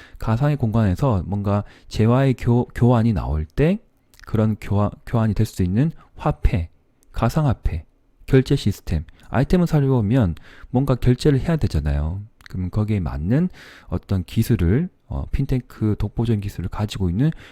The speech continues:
국내 일, 이 기업이 무엇일까를 찾아야 되겠죠. 어, 다들 아시지 않나요? 이거 다날일 것 같은데. 네, 다날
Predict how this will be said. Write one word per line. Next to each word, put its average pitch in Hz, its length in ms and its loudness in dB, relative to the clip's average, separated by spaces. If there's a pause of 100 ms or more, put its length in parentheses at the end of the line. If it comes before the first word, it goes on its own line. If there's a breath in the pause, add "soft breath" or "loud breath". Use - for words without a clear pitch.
국내 120 520 2
일, 165 300 0
이 98 200 2
기업이 95 540 -2
무엇일까를 113 920 -2
찾아야 147 240 -4
되겠죠. 90 440 -4 (1080 loud breath)
어, 92 300 -6
다들 117 240 -2
아시지 - 280 -2
않나요? 113 340 0 (120)
이거 131 140 -4 (200)
다날일 175 340 0
것 - 160 -4
같은데. 85 360 -6 (260)
네, 95 60 -8 (220)
다날 85 500 -2